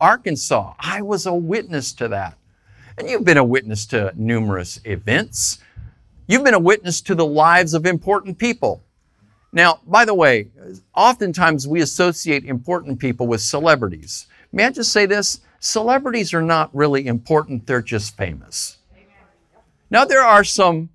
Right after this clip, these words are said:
important celebrities, some significant celebrities, but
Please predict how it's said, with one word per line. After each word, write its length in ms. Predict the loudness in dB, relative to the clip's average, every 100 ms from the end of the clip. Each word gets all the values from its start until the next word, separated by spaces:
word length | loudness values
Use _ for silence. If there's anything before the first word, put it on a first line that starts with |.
| _
important 580 | -2 0 0 -2 -4 -12
celebrities, 640 | -6 -2 -2 -2 -6 -6
some 180 | -4 -4
significant 640 | -4 -4 -4 -4 -8 -12
celebrities, 680 | -10 -8 -8 -10 -14 -18 -20 _ _ _ _ _ _ _ _ _ _ _
but 240 | 2 2